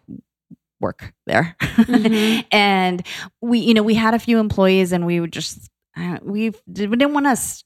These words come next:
Speaker 1: shut it down, but we didn't really know how we were gonna keep it going, 'cause I was like, "I don't really wanna take on a loan," and, um, like, the idea of venture capital, that wasn't even, like, something we were aware of, but,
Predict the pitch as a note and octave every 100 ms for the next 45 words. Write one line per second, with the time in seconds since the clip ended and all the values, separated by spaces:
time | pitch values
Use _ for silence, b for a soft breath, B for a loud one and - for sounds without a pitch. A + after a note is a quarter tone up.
0 | - - F#3+ F3+ - D#3+ F3 D#3 F3 G3+
1 | G#3 A3+ - G3+ F3+ D#3+ D#3 E3 C#3 D#3
2 | E3+ D3+ D#3 D3+ D3+ - D3 D3+ - D#3+
3 | E3+ - F3+ D#3+ - D#3+ D#3 C#3+ C#3 C3+
4 | D#3 D#3+ D3+ D3 D3+ D#3 F#3 F#3 E3+ E3
5 | D#3 D#3 - D3+ D3+ D3 C#3+ D#3+ E3 D#3+
6 | D#3+ D#3+ C#3+ C#3 C#3+ B B B B -
7 | D#3+ D3+ D3+ D#3+ - E3 E3 E3 C#3 D3
8 | C#3+ C#3+ D3+ C#3+ - E3 E3+ E3+ D#3 D3+
9 | D3 C#3+ C3 C3 - C3 C3+ C3+ C#3+ C3+
10 | C#3 - D#2+ F2 D#3+ - A#2 F2+